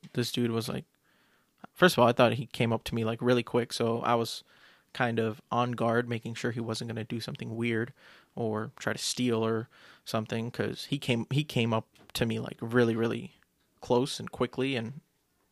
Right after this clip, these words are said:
kind of blindsided me, so I couldn't really see who it was or what they were doing. So that's why I was like, "Hey, you know, get back. Like, what's going on? Everything okay? Are you, are you good?" And he was like, "Oh, yeah, sorry, I just need a couple bucks." So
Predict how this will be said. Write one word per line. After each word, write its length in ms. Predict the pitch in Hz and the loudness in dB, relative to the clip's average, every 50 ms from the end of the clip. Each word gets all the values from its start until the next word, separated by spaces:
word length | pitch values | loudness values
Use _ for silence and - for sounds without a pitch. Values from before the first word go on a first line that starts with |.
| _ _ - - | _ _ -6 2
kind 160 | - 127 120 | 2 4 4
of 80 | 113 - | 2 0
blindsided 540 | 113 117 113 113 117 120 - 123 123 123 131 | 0 0 0 0 0 -2 0 0 0 0 0
me, 80 | 139 | -2
so 160 | 135 - 117 | -2 -2 -2
I 60 | 117 113 | -2 -4
couldn't 380 | - - 120 120 117 117 - - _ _ _ _ _ _ _ _ _ _ - | -4 -4 -4 -4 -4 -6 -8 -12 _ _ _ _ _ _ _ _ _ _ -6
really 220 | 120 117 113 113 110 | -2 -2 -2 -2 -2
see 240 | - - 120 120 | -4 -4 -4 -2
who 140 | 110 123 113 | 0 0 0
it 100 | 107 - | 0 0
was 260 | 120 110 110 110 113 | 0 -2 -2 -2 -2
or 180 | - 113 113 147 - _ | -4 -6 -8 -8 -12 _
what 160 | - 120 120 - | -2 0 0 0
they 80 | 110 | 0
were 80 | 110 113 | -4 -2
doing. 280 | 110 120 123 135 147 - _ - - - - - - - - | -2 -2 -2 -2 -4 -6 _ -20 -20 -20 -20 -20 -20 -10 0
So 100 | - 127 | 6 8
that's 160 | 127 123 - | 8 8 8
why 60 | 120 | 6
I 40 | 123 | 4
was 80 | 113 | 4
like, 120 | 107 117 - | 2 0 2
"Hey, 300 | 135 127 117 117 135 147 143 _ - | 4 4 4 4 0 -6 -14 _ -8
you 100 | - 120 | -4 -2
know, 140 | 117 110 113 | -2 -2 -2
get 160 | - - 120 | -2 -4 -2
back. 260 | - 120 120 123 - - | -2 -2 -4 -4 -6 -6
Like, 140 | 131 113 - _ _ _ _ - _ _ _ _ | -8 -8 -8 _ _ _ _ -20 _ _ _ _
what's 140 | - 123 - | -8 -6 -2
going 160 | - 165 175 | 2 2 4
on? 180 | 147 131 156 175 _ _ - | 4 2 0 -2 _ _ -6
Everything 280 | - 120 123 135 139 151 | -4 -4 -2 -2 -2 -2
okay? 300 | 165 - - 131 143 151 - - - - - - - - - _ _ _ _ _ _ _ _ _ - | -2 2 2 2 2 0 -4 -14 -20 -20 -20 -20 -20 -20 -20 _ _ _ _ _ _ _ _ _ -6
Are 80 | - 120 | -2 0
you, 200 | 117 117 117 113 _ - | 2 2 0 0 _ -2
are 80 | 117 | 0
you 80 | 117 120 | 2 6
good?" 320 | 135 175 190 139 - - - - - - _ _ _ _ _ _ _ _ _ _ _ _ _ _ _ - | 8 10 10 10 8 6 -4 -16 -20 -20 _ _ _ _ _ _ _ _ _ _ _ _ _ _ _ -6
And 320 | - 127 127 127 127 123 - | -4 -2 0 0 0 0 2
he 100 | 151 147 | 2 2
was 100 | 139 131 | 2 2
like, 120 | 127 - | 0 0
"Oh, 260 | - 135 139 143 156 - _ - - | 2 4 4 4 2 0 _ -8 -2
yeah, 240 | - 123 120 123 123 | 2 4 4 4 2
sorry, 300 | - - 117 117 120 - | 0 0 0 0 0 -2
I 80 | 117 | -2
just 180 | 117 120 - - | -2 -4 -4 -4
need 120 | 120 117 | -4 -6
a 40 | 123 | -4
couple 220 | - 123 113 117 | -4 -6 -6 -4
bucks." 280 | 113 120 120 117 - - | 0 0 0 0 0 0
So 280 | - 123 120 117 113 | 2 4 4 4 4